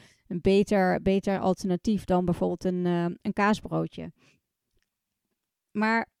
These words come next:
ja, dat was dus precies het probleem, dat zij dus wel gezonde dingen at, maar die waren niet gezond voor haar, voor haar Ayurvedische constitutie.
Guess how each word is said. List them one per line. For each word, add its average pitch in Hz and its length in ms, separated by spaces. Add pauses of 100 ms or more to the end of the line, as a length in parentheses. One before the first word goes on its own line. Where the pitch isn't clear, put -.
(120)
ja, 233 280 (640)
dat 208 240
was 233 180
dus 226 180
precies - 380
het 226 120
probleem, 208 480
dat 208 180
zij 214 160
dus 196 180
wel 196 220
gezonde 208 720
dingen 202 440
at, - 360
maar 190 160
die 208 100
waren 208 240
niet 226 160
gezond 220 340
voor 214 180
haar, 208 440
voor 202 220
haar 220 520 (600)
Ayurvedische 214 640
constitutie. 190 800